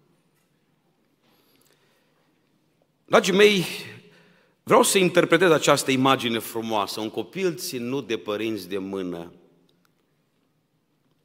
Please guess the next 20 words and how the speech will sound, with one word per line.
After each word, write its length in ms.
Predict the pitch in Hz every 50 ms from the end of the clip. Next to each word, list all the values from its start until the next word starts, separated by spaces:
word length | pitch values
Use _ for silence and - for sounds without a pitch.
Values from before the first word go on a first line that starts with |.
| _ _ _ _ _ _ _ _ _ _ _ _ _ _ _ _ _ _ _
Ce 160 | - - -
înseamnă 480 | 349 294 - - 151 131 120 113 107 101
acest 340 | 95 - - 113 - - - - -
ținut 460 | - - - 120 113 117 113 110 -
de 100 | - 101
mână? 500 | 98 101 101 101 98 95 95 90 82 85 - - - _ _ _ _ _ _ _ _ _ _ _ _ _ _ _ _ _
În 80 | 139
primul 260 | 135 208 240 233 208
rând, 120 | 208 208 196
atunci 280 | 175 - 185 190 -
când 140 | - 175 156
îți 320 | 147 147 - - - - -
ții 240 | - 190 196 170
copilul 480 | - - 139 139 139 151 156 147 139 131
de 100 | 123 120
mână, 540 | 113 113 117 131 127 123 120 117 113 110 104 - - - _ _ _ _ _ _
îi 140 | _ 135 131
transmiți 680 | 127 - 127 120 113 110 - 117 123 123 120 - - -
atașament, 1040 | - 104 - - 104 98 95 - 104 98 107 107 107 107 104 98 92 82 73 67 - _ - - _ _ _ _ _ _ _ _ _ _ _ _ _ _ _
grijă, 680 | - 78 85 92 101 101 92 85 85 85 90 87 87